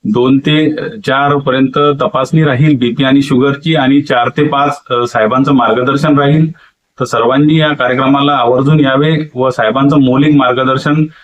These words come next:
डायबिटीज बद्दल जाणून घ्यावे आणि, अ, येणाऱ्या काळामध्ये आपण डायबिटीजला कशा प्रकारे मॅनेज करू शकतो याचं,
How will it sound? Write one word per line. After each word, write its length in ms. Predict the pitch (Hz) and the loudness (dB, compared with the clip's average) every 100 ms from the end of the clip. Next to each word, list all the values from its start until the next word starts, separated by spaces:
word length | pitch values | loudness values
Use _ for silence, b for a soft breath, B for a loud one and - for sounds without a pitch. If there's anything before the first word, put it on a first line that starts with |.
| B 107 | B -4
डायबिटीज 460 | 110 110 139 151 | -2 0 2 2
बद्दल 360 | 135 131 139 139 | 0 0 0 0
जाणून 320 | 120 135 156 | 0 2 2
घ्यावे 360 | 147 147 160 160 b b b _ | 2 2 0 -2 b b b _
आणि, 440 | - 120 156 165 151 - | -4 0 2 2 -2 -4
अ, 180 | 113 | -2
येणाऱ्या 440 | 110 113 127 143 147 | 0 0 0 0 -2
काळामध्ये 520 | 131 139 143 143 156 | 0 2 2 2 0
आपण 360 | 143 127 147 147 | -2 -2 0 2
डायबिटीजला 640 | 123 113 139 147 147 156 | 2 2 2 2 2 0
कशा 280 | 147 117 147 | -2 -2 -2
प्रकारे 360 | 139 135 143 147 | -2 0 2 2
मॅनेज 340 | 131 131 151 | 2 2 0
करू 140 | 151 143 | 0 0
शकतो 460 | 151 143 156 151 | -2 -2 -2 0
याचं, 440 | 135 123 147 151 | 0 -2 0 -2